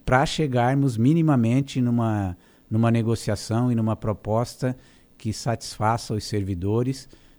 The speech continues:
É, vai acontecer tudo esse ano?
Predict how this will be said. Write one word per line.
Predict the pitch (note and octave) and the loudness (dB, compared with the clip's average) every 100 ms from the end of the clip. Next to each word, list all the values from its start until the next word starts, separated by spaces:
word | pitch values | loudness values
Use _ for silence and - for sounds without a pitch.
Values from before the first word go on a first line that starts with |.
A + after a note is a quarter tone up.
| _ | _
É, | F2+ E2+ D#2+ D#2 | -8 -6 -6 -8
vai | E2+ A2+ | -2 0
acontecer | A2 - G2+ A2 - A2+ | 0 -2 -4 -4 -4 -4
tudo | - A#2 | -4 -2
esse | A2+ - A2+ | -2 -2 0
ano? | D3+ C3+ F2+ | 2 0 -2